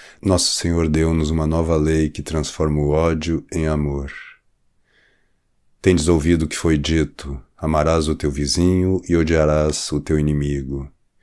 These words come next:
Eu, porém, vos digo, "Amai os vossos inimigos. Fazei o bem àqueles que vos odeiam,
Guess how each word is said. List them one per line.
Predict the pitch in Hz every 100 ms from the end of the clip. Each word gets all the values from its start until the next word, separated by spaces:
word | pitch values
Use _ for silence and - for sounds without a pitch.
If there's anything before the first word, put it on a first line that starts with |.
| _ _ _ _ _ _ _
Eu, | 87 87
porém, | 80 78 82 85 87
vos | 82 87 76
digo, | 73 78 76 71 69 67 67 _ _ _ _ _
"Amai | - 80 80 85 82 80 -
os | 85 76
vossos | 76 78 - 73
inimigos. | 76 76 73 71 71 65 - - - - - _ _ _ _ - - - _
Fazei | 87 78 87
o | 85
bem | 78 85 85 78
àqueles | 76 - 80 76
que | -
vos | 73 73
odeiam, | 73 67 73 73 69 67 64